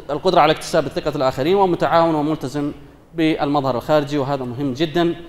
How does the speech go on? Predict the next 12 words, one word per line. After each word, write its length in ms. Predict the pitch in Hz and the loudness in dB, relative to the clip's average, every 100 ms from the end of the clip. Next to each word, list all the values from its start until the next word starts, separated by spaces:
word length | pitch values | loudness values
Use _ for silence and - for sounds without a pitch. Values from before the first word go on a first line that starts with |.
| - - - | -20 -20 -2
ودائمًا 880 | 139 143 143 123 160 165 143 147 139 | 2 4 2 4 6 6 2 0 -4
في 120 | - | -6
الكلية 580 | 139 123 147 143 147 151 - - - - - | -6 -4 -2 0 0 -2 -6 -20 -20 -16 -4
نحرص 480 | 165 147 143 - - 139 | -4 -2 -6 -6 -8 0
دائمًا 280 | 160 156 | 2 2
أنه 360 | 147 139 135 135 - - - | 0 -2 -2 -4 -8 -20 -8
يكونون 360 | 131 151 147 143 | -6 -2 -2 -2
طلابنا 600 | 139 135 147 147 147 - - | 0 4 4 4 -2 -4 -10
يظهرون 360 | 131 123 135 156 | -8 -4 -2 0
بالمظهر 420 | 131 135 160 151 | -2 0 0 0
الجيد 400 | 135 156 156 151 147 - - - - | 0 2 2 0 -4 -18 -20 -20 -8
إذا 320 | 202 196 151 | -2 4 4